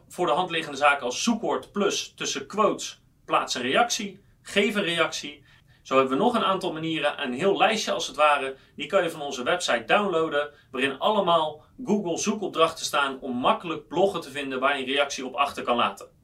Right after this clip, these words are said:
Let er dus wel op dat je nog handmatig moet checken of het wel do-follow linken zijn.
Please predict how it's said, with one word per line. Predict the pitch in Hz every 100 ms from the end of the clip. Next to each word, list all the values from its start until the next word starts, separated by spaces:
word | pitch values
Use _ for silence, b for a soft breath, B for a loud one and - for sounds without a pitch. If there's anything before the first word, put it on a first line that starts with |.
| _ _ b b
Let | 147 -
er |
dus | 131 -
wel | 277 247 240
op | -
dat | 175
je | 156
nog | 131
handmatig | 139 131 208 233 202
moet | 202 196
checken | 160 160 165
of | - -
het |
wel | 143 143
do-follow | 135 160 196 151 123
linken | 120 117
zijn. | 120 113 -